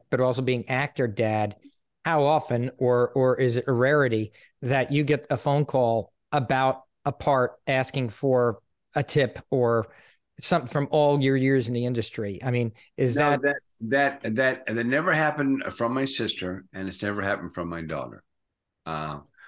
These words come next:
Speaker 2: uh, we're, we're, no, that, um, since we haven't worked together, we haven't had a problem to solve together.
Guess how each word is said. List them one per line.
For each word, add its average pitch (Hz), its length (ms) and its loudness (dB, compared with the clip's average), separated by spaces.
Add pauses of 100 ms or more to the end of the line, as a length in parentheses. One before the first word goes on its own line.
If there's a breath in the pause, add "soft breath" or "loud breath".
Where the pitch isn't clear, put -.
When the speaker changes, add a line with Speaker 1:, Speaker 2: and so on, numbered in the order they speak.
(380 loud breath)
Speaker 2:
uh, 85 320 -8 (360)
we're, 113 500 -2 (140)
we're, 95 320 -12
no, 120 420 -4
that, 120 260 -2
um, 107 440 -4 (400 loud breath)
since 127 340 -4
we 123 120 -2
haven't 143 380 0 (180)
worked 117 420 -4 (560)
together, 85 800 -6 (260)
we 90 140 -8
haven't 104 340 -4
had 98 220 -6
a 82 140 -6 (600)
problem 87 380 -4
to 82 120 -12
solve 82 480 -4 (120)
together. 76 680 -10